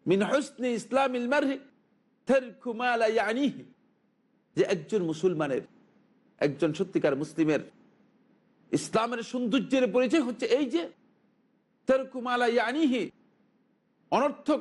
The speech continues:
কাজকে সে পরিহার করবে, বর্জন করবে, বেহুদা অপ্রয়োজনীয় যে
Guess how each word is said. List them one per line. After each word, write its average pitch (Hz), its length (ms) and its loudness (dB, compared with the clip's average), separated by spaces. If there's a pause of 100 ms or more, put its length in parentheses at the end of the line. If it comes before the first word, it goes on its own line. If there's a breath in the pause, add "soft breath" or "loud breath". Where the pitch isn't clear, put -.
কাজকে 240 360 -2
সে 233 100 -4
পরিহার 269 340 2
করবে, 240 220 2
বর্জন 226 400 0
করবে, 190 260 2 (260)
বেহুদা 254 380 0 (680)
অপ্রয়োজনীয় 254 800 0 (720)
যে 196 100 4